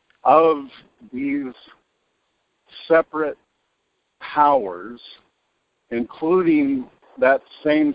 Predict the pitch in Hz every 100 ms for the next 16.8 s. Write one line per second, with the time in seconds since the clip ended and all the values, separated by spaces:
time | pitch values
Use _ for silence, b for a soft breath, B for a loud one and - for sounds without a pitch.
0 | - - - 117 - 143 - 123 131 151
1 | - 110 107 120 _ _ _ _ _ 127
2 | 123 143 165 - 143 127 123 143 135 127
3 | 117 107 123 _ _ _ _ _ _ _
4 | _ 151 156 117 123 143 156 113 107 117
5 | - _ _ _ _ _ _ _ _ _
6 | _ _ _ _ _ _ _ - 120 123
7 | 123 233 _ _ _ _ _ _ _ _
8 | _ _ _ _ _ _ _ _ _ _
9 | _ 131 - 139 135 139 175 175 165 196
10 | 202 156 - 135 175 214 220 214 151 156
11 | 165 170 - 147 156 - _ - 139 135
12 | _ 92 - _ _ _ _ _ _ _
13 | _ _ _ _ _ _ _ _ _ _
14 | _ _ _ _ _ _ _ _ _ _
15 | _ _ _ _ _ _ _ _ _ _
16 | _ _ - 170 165 160 151 139